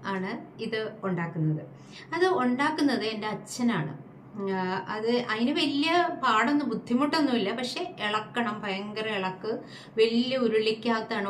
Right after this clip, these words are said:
ഒട്ടുരുളിക്കകത്താണ് ഉണ്ടാക്കുന്നത്. കുറേ ക്വാണ്ടിറ്റി ഉണ്ടാക്കുകയും ചെയ്യും. അപ്പോൾ അരിയൊക്കെ വീട്ടിൽ തന്നെ പൊടിച്ച്, ആ, എടുത്ത് തേങ്ങയൊക്കെ അതിൽ തിരുമ്മി, ആ, വേറൊന്നും ഇൻഗ്രീഡിയൻസ് വേണ്ട. തേങ്ങയും അരിപ്പൊടി ഇത് മാത്രം മതി.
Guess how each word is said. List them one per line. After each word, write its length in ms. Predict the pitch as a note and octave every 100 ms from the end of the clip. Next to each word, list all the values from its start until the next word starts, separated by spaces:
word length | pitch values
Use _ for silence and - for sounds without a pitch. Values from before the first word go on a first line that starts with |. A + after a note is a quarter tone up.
| G3+
ഒട്ടുരുളിക്കകത്താണ് 1040 | - A3+ A3 A3 A3 A#3 A3+ A3+ G#3 E3+ - - - - -
ഉണ്ടാക്കുന്നത്. 580 | F#3+ E3+ E3 E3+ E3+ D#3+ - - - - D4
കുറേ 220 | D4+ D#4 D#4+
ക്വാണ്ടിറ്റി 400 | C4 A3+ A3 - A#3
ഉണ്ടാക്കുകയും 440 | F3+ F3+ - G3 F#3
ചെയ്യും. 240 | E3 - - - - -
അപ്പോൾ 140 | D4 D4 A#3
അരിയൊക്കെ 440 | C4+ D4+ - C#4 F4 A#3+
വീട്ടിൽ 280 | A#3 B3 B3
തന്നെ 160 | A#3+ A3+ A#3+
പൊടിച്ച്, 460 | A3 F#3+ - - C#4+ - - - - -
ആ, 20 | G3+ G3 G3 G#3
എടുത്ത് 320 | G3 F#3+ - D4+ G4 -
തേങ്ങയൊക്കെ 640 | A#3 G#3 G3+ G3+ G3 A3 G3+ G3+ G3+
അതിൽ 160 | F#3+ G3 F#3+
തിരുമ്മി, 360 | G#3+ F#3 F#3 A#3 - - - - -
ആ, 40 | B3+ B3+ C4+
വേറൊന്നും 480 | D#4+ F4+ F#4+ E4 D4+ C4+
ഇൻഗ്രീഡിയൻസ് 680 | C4 A#3+ B3 A#3+ A#3+ A#3 A#3 G#3
വേണ്ട. 220 | D#3+ D#3 D3+ - -
തേങ്ങയും 420 | A3 A3+ A#3+ - - - F#3
അരിപ്പൊടി 440 | F3+ D#3 F3 D#3 D#3 - - - A#3+
ഇത് 100 | B3+ A3
മാത്രം 320 | F#3+ F#3+ E3
മതി. 180 | D3